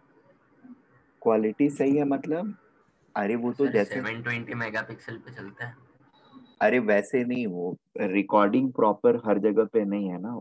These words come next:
Speaker 1: उस सेंस में मैं बोल रहा हूँ। बाकी तो जैसा रिकॉर्ड हो जाएगा वैसा। Anyway, uh,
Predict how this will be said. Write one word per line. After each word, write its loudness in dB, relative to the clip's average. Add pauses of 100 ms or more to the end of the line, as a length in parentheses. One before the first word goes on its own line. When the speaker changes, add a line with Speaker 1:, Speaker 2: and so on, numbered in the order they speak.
Speaker 1:
उस -6
सेंस -6
में -8
मैं -8
बोल -8
रहा -8
हूँ। -10 (140)
बाकी -2
तो -4
जैसा 2
रिकॉर्ड 2
हो 6
जाएगा 4
वैसा। 0 (1500)
Anyway, -2 (480)
uh, 4